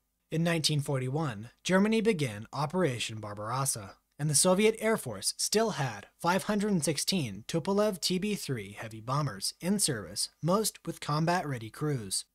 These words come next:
The Soviet Navy followed suit to a lesser scale, with twenty-five examples in service. So, of the eight hundred and eighteen T B three heavy bombers ever produced, roughly sixty-five percent of them entered service during World War Two.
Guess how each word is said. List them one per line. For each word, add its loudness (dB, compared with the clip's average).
The 4
Soviet 6
Navy 0
followed 4
suit 0
to -6
a -6
lesser -2
scale, -10
with -4
twenty-five 2
examples -6
in -12
service. -4
So, 4
of -2
the 2
eight -2
hundred 2
and -4
eighteen -6
T 2
B 2
three 0
heavy 2
bombers -2
ever -4
produced, -4
roughly 0
sixty-five 0
percent 0
of -2
them -10
entered -2
service 0
during 0
World -6
War -12
Two. -4